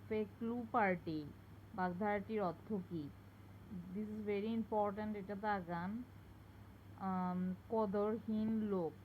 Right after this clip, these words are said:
আমরা গাছের ঢেকি, এটা অনেক ইম্পর্টেন্ট, এটা দুই তিনবার আসছে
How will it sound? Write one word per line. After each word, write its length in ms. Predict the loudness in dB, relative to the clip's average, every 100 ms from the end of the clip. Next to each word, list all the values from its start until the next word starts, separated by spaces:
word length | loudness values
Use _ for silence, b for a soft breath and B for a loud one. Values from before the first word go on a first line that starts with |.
| -16 -14 -14 -14 -16 -16 -18 -18 -16 -16 -10
আমরা 460 | 0 2 2 4 4
গাছের 540 | 4 0 0 -2 -2
ঢেকি, 500 | 0 0 0 -2 -6 -6 -12 -18 -18 -18 -18 -18 -18 -18 -18 -18 -18 -10 -6
এটা 220 | -2 0
অনেক 280 | 0 0 0
ইম্পর্টেন্ট, 640 | 0 2 0 2 -2 -2
এটা 100 | -2
দুই 280 | -2 0 -2
তিনবার 480 | 0 0 2 0 0
আসছে 560 | -4 -8 -8 -6 -4